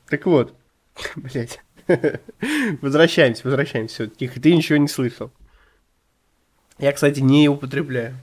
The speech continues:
Так, <laughs> так вот. <laughs> Да, друг мой, жить по кайфу. Мы говорили уже о гедонизме. Если ты не слышал подкаст про гедонизм, я вообще не знаю, что ты здесь делаешь. Кайфовый подкаст.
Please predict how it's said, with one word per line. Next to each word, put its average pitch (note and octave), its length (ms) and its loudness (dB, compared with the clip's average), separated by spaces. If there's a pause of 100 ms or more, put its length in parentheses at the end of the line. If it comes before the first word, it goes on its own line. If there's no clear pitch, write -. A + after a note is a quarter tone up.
(300)
Так, - 260 -8
<laughs> A#3 640 0
так D#3+ 160 0
вот. D3+ 340 2
<laughs> - 60 -20 (300)
Да, F3+ 320 0
друг C3 320 -2
мой, A#2+ 220 -8 (320)
жить G3 200 2
по C#3+ 120 4
кайфу. - 320 -2
Мы F#3 200 -2
говорили G3+ 360 4
уже B2 140 2
о A#2 40 2
гедонизме. D#3+ 680 2 (160)
Если C3 320 -2
ты B2+ 100 -4
не B2 160 2
слышал - 320 -2
подкаст B2+ 340 -2
про A#2+ 140 -12
гедонизм, C#3 400 2
я C3+ 100 2
вообще C3 200 -2
не B2 100 0
знаю, A#2 180 -4
что - 100 -12
ты B2 120 -10
здесь B2 160 -2
делаешь. C#3+ 320 0
Кайфовый B2 400 -4
подкаст. - 500 -4